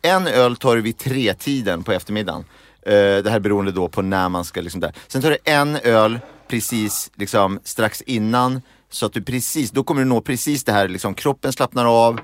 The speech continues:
och du bara kommer bara sätta dem. Men tar du, råkar du sen ta en öl för mycket, det kan hända, va, att man råkar ta en öl för mycket, då går det ner, va? Då börjar man bli dålig igen, då blir det svajigt och så där.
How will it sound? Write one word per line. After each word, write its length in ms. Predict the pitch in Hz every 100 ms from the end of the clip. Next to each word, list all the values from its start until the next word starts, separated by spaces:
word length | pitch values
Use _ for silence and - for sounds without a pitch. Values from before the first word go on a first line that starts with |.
| -
och 220 | - - 107
du 60 |
bara 200 | 104 101 - - _
kommer 240 | - 117 110
bara 200 | 101 101
sätta 320 | - 104 113
dem. 180 | 98 95
Men 260 | 131 135
tar 160 | - 135
du, 120 | 131 - -
råkar 220 | 131 127
du 60 | 127
sen 180 | 170 120
ta 100 | 139
en 140 | 127
öl 120 | 123
för 100 | 113
mycket, 200 | 127 156
det 60 | 110
kan 180 | - 190
hända, 260 | 170 135
va, 60 | 156
att 80 | 120
man 100 | 123
råkar 160 | 117
ta 160 | 113 135
en 60 | 127
öl 120 | 110
för 80 | 107
mycket, 300 | 98 - - - -
då 220 | 135 151
går 120 | 139
det 80 | 123
ner, 260 | 123 123
va? 120 | 107 92
Då 140 | 120
börjar 220 | 117 123
man 120 | 117
bli 100 | 107
dålig 300 | 101 107 101
igen, 200 | 101 92
då 180 | 95 107
blir 180 | 101 101
det 60 | 98
svajigt 420 | - 92 87 85
och 80 | 90
så 60 |
där. 100 | 80